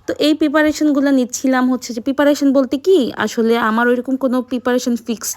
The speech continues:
থাকে না কোনো রোজাতেই। আমি যখনকার কাজ তখনই করতে পছন্দ করি, আর দুইজন মানুষের মধ্যে তেমন কোনো প্রিপারেশন আসলে নেওয়া লাগে না। প্রথমেই হচ্ছে রান্নাঘরে ঢুকে যাই, আমার এখানে থালা বাসন এক গাদা হয়েছিল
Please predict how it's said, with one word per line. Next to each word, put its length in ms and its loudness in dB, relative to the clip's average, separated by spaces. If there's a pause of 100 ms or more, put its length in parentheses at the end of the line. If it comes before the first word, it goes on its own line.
থাকে 260 -2
না 100 0
কোনো 280 0
রোজাতেই। 500 0 (460)
আমি 240 4
যখনকার 460 2
কাজ 240 0
তখনই 360 2
করতে 320 -2
পছন্দ 340 -2
করি, 280 0
আর 140 -2
দুইজন 340 -2
মানুষের 360 -4
মধ্যে 200 -4
তেমন 300 -6
কোনো 200 -6
প্রিপারেশন 500 -6
আসলে 260 -6
নেওয়া 300 -4
লাগে 320 -6
না। 160 -10 (360)
প্রথমেই 340 0
হচ্ছে 240 -2
রান্নাঘরে 520 0
ঢুকে 280 -2
যাই, 160 -2
আমার 260 -4
এখানে 260 -6
থালা 260 -6
বাসন 340 -6
এক 260 -4
গাদা 240 -2
হয়েছিল 520 -2